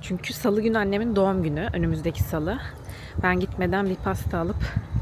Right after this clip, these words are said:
kutlayalım diye düşündük. O yüzden annemle çarşıya gidiyoruz. Buradayım.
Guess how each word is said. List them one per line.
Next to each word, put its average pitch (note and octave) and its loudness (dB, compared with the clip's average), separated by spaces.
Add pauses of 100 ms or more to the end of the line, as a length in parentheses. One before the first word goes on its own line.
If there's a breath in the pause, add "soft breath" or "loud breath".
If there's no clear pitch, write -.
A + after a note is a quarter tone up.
(840 loud breath)
kutlayalım E3+ 2 (440 loud breath)
diye D#3 -2 (180)
düşündük. E3+ 4
O - 4
yüzden G3 4
annemle F3 2
çarşıya F3 4
gidiyoruz. D#3+ 0 (640 loud breath)
Buradayım. A3+ 12